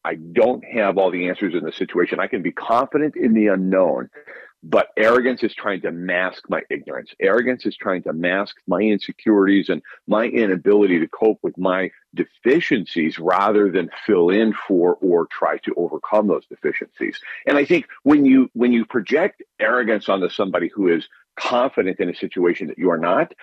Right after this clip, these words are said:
it's just simply a projection. Psychologically speaking, you're projecting your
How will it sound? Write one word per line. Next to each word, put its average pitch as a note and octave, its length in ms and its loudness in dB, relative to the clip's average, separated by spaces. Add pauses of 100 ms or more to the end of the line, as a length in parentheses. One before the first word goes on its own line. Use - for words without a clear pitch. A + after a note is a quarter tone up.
(140)
it's - 180 0
just D3+ 160 0
simply G#2+ 300 2
a G2+ 60 2
projection. A#2+ 600 -4
Psychologically G#2 800 0
speaking, - 460 -2 (240)
you're G#2+ 200 2
projecting G#2 600 0
your A#2+ 600 2